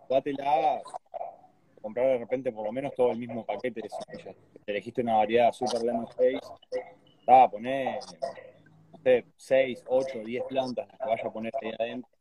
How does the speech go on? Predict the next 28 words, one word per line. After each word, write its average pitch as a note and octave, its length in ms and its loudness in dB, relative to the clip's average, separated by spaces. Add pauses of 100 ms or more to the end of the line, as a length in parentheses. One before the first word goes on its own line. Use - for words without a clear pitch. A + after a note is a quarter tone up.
(1160)
pero G#2 180 0
de G#2+ 80 2
lo A2+ 140 0
mismo, B2+ 380 -2
o - 80 -10
sea, G#2 200 2
que A#2 100 2
no C#3 100 8
va D3+ 120 8
a - 0 -
ser D#3+ 260 10
i-, D#3 120 0 (240)
igual C#3+ 280 2
que D3+ 120 -4
los C#3+ 160 -4
esquejes, D#3+ 540 -4 (1300)
pero B2 220 2
ta, D3+ 220 10
no D3+ 160 -6
van D#3 100 -4
a D3 100 -2
haber C#3+ 140 0
tantas C3 240 -6
variedades, A#2+ 260 -6
porque - 180 -8
van - 80 -2
a - 100 -2
estar - 140 -6